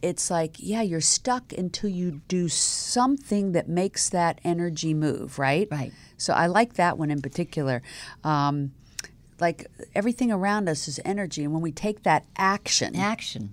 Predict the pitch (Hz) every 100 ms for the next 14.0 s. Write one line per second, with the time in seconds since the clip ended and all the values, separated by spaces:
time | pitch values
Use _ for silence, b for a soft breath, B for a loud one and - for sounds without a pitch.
0 | - 156 156 185 175 185 147 131 B B
1 | 185 - - 202 202 - - - - 170
2 | 180 180 170 175 175 - 143 - - 147
3 | 165 165 165 160 156 139 151 147 139 -
4 | 165 139 156 151 156 139 131 - 131 151
5 | 92 139 147 143 B B - 135 151 139
6 | 135 104 101 - 92 - 127 135 151 147
7 | 143 131 - 220 254 147 B B B 175
8 | 170 - 233 - 196 175 - - - 220
9 | 220 - - - 175 165 156 - 170 165
10 | 165 - - - 147 151 151 160 170 -
11 | - 131 113 - B B B - 147 139
12 | - 156 - 165 160 151 160 143 151 143
13 | 139 139 135 135 139 139 123 - -